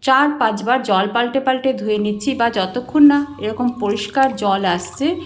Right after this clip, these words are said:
এটা পরিষ্কার করে ধুয়ে নিতে আমার ছবার জল পাল্টাতে হয়েছে। তারপরে আমি রান্নাটা শুরু করছি। এরকম পরিষ্কার জল আসা পর্যন্ত ধুয়ে নেওয়ার পরে আমি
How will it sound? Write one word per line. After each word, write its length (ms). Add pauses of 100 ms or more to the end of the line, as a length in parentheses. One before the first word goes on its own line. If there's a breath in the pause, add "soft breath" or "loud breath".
(320 loud breath)
এটা 200 (680)
পরিষ্কার 500
করে 200
ধুয়ে 300
নিতে 280 (140)
আমার 240 (100)
ছবার 640
জল 280
পাল্টাতে 460
হয়েছে। 320 (420 loud breath)
তারপরে 380
আমি 200 (380 loud breath)
রান্নাটা 480
শুরু 320
করছি। 360 (400 loud breath)
এরকম 280 (100)
পরিষ্কার 480 (100)
জল 300
আসা 260
পর্যন্ত 380 (160)
ধুয়ে 260
নেওয়ার 240
পরে 240 (360 loud breath)
আমি 220